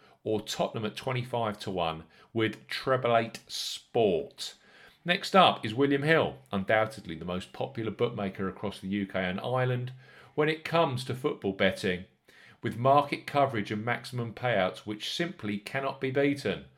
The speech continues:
We love to bring new customer offer podcast listeners and website visitors enhanced deals, and William Hill right now is no exception.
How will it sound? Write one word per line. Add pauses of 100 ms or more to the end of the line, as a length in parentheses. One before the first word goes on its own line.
(380)
We
love
to
bring
new
customer
offer
podcast
listeners
and
website
visitors
enhanced
deals, (200)
and
William
Hill
right
now (260)
is
no
exception.